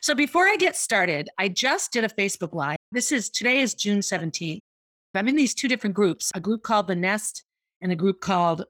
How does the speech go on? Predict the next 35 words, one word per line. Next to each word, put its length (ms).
Power 220
Play. 340
And 180
so, 400
or 140
Power 340
Circle. 560
The 80
two 160
people 300
leading 240
these 160
groups 320
are 40
both 320
online 300
entrepreneurs 640
who 100
do 160
very, 200
very 200
well, 400
working 380
with 240
primarily 420
women, 260
although 200
K 200
K 180
works 260
with 120
men 140
and 200
women, 280
but 220